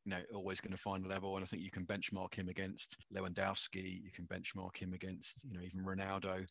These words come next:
There hopefully will be a level for certain players. But I say at the moment, because there's no standout form player, you know, they're all just waiting around, you know, nought point three for Henderson and Robbo, maybe a little bit more for Firmino at the moment. Jota hasn't, I don't think there's been a se-,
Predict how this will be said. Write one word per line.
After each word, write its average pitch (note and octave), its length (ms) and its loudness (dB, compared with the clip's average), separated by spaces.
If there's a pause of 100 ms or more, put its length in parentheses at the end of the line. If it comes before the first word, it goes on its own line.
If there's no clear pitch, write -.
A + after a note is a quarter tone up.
(120)
There G#2 120 8
hopefully G2+ 380 8
will G2 220 -2
be G2 360 6 (140)
a G#2 60 2
level G#2 480 4
for F#2+ 420 0
certain F#2+ 400 4
players. G2+ 500 4 (380)
But G#2+ 100 4
I A2+ 60 10
say C3+ 140 12
at F#2+ 80 12
the G#2+ 40 6
moment, A#2 260 8
because B2 260 10
there's A#2 180 8
no B2 140 10
standout A#2 680 8
form D3+ 640 10
player, G2 400 4 (220)
you B2+ 100 8
know, A2 140 8
they're A2+ 160 8
all A2+ 180 8
just - 360 4 (240)
waiting G#2 400 4
around, G#2+ 400 6
you G2 100 -2
know, F#2+ 80 0 (300)
nought G#2+ 180 -4
point A2 240 -2
three A2 380 4
for G#2+ 140 6
Henderson G#2 640 2
and F2+ 120 0
Robbo, G#2+ 520 6 (160)
maybe G#2+ 260 4
a G#2 60 2
little G#2 160 2
bit G2+ 100 0
more G2+ 160 2
for - 320 -6
Firmino G#2+ 320 4
at G#2 100 -2
the G#2+ 60 -4
moment. G#2 500 2 (440)
Jota A2 320 6
hasn't, G#2 340 4
I G#2 60 2
don't A#2 100 4
think A2 140 2
there's G#2+ 100 2
been G#2+ 160 2
a F#2+ 40 2
se-, - 160 4